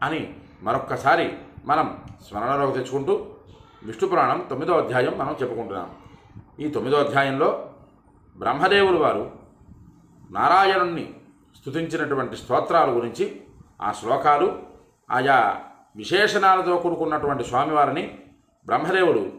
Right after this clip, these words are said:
ఎలా స్తుతించారు అన్నది మనం చెప్పుకుంటున్నాం.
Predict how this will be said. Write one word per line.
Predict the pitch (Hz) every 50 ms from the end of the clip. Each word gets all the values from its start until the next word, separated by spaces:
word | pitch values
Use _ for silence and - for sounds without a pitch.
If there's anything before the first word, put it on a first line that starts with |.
| - - 104
ఎలా | 113 135 165 180 -
స్తుతించారు | - - 147 143 156 175 160 - 156 143 135 147 165 - - - - - - _ _ _ -
అన్నది | 120 143 175 180 156 123 117 - - - - - - - -
మనం | 151 160 135 117 117 - - - 151
చెప్పుకుంటున్నాం. | 143 - 135 127 113 101 95 98 85 80